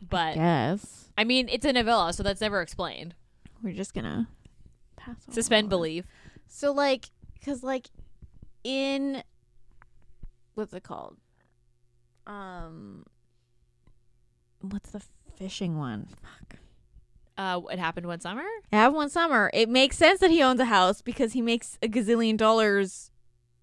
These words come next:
Speaker 2: on crab and lobster.
Speaker 1: Yeah.
Speaker 2: I don't think this hockey player is making that much
Speaker 1: I mean,
Speaker 2: money.
Speaker 1: that was why I was kinda confused, 'cause in the A H L, they would be making enough money as, like, a farm team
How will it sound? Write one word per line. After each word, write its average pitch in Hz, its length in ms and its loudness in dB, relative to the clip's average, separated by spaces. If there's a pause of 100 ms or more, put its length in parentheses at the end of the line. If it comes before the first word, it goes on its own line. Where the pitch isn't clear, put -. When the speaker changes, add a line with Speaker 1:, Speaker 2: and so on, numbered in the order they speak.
(240)
Speaker 2:
on 202 160 2
crab 190 420 4 (220)
and 190 100 -2
lobster. 180 640 2
Speaker 1:
Yeah. 196 680 -8 (2750)
Speaker 2:
I - 80 -8
don't 302 220 4
think 294 120 4
this 269 100 0
hockey 277 240 6
player 254 160 6
is 233 80 2
making 226 220 2
that 214 140 2
much 196 140 2
Speaker 1:
I - 40 0
mean, 196 140 2
Speaker 2:
money. 190 380 -2
Speaker 1:
that 285 120 -4
was 320 120 -14
why 392 160 -2
I 392 40 -2
was 370 120 -6
kinda 277 200 -6
confused, 233 380 -10
'cause 226 160 -10
in 240 100 -6
the 240 160 -8
A 208 300 -2
H 381 140 -12
L, 302 420 -4 (280)
they 233 200 0
would 262 140 -4
be 294 100 -4
making 233 320 -4
enough 190 300 -6
money 170 460 -10 (680)
as, 185 200 -2
like, 185 120 -4
a 180 60 -12
farm 175 320 -6
team 202 540 -10